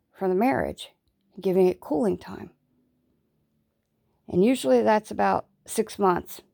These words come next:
Pretty much United States, anyway speaking, is a standard six months.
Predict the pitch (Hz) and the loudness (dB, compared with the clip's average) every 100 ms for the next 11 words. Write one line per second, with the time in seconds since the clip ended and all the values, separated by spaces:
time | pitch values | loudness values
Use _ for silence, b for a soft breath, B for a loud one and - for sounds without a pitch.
0 | _ _ _ _ _ _ - 294 196 175 | _ _ _ _ _ _ -4 0 0 -2
1 | 185 170 - - 254 190 170 - 180 170 | -4 -6 -8 -4 2 2 2 -4 -6 -4
2 | 175 165 - - 175 147 190 190 208 202 | -6 -10 -12 -14 -14 -10 -8 -8 -10 -16
3 | B B B B - - 254 202 180 180 | B B B B -12 2 2 2 -2 -8
4 | 175 - 170 151 - | -10 -10 -10 -10 -16